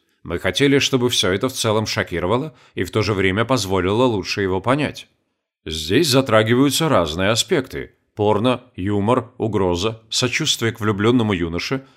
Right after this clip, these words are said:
будто по серпантину едешь. Напоминает сцену из «Американского психопата» с Патриком Бейтменом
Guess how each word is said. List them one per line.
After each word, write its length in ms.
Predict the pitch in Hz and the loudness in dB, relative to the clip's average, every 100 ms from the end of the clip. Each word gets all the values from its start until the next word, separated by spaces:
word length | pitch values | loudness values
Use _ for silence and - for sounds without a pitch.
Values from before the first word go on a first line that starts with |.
| _ - | _ -12
будто 340 | 78 92 104 | -10 -4 -2
по 140 | - | 2
серпантину 640 | - 135 123 160 - 208 117 | 2 2 2 0 0 0 0
едешь. 520 | 85 71 69 - _ _ _ _ _ | -2 -4 -8 -14 _ _ _ _ _
Напоминает 600 | 71 78 92 107 135 127 | -10 -4 -2 2 4 4
сцену 380 | - - 160 147 | 2 0 0 2
из 140 | 107 104 | 0 2
«Американского 600 | 113 110 135 131 143 139 | 0 2 2 2 2 2
психопата» 640 | - 147 175 175 104 73 | 0 0 0 2 0 0
с 100 | 71 | -6
Патриком 500 | - 98 101 98 104 | 0 0 0 -2 0
Бейтменом 640 | 110 151 107 95 80 73 | 2 2 0 -4 -6 -10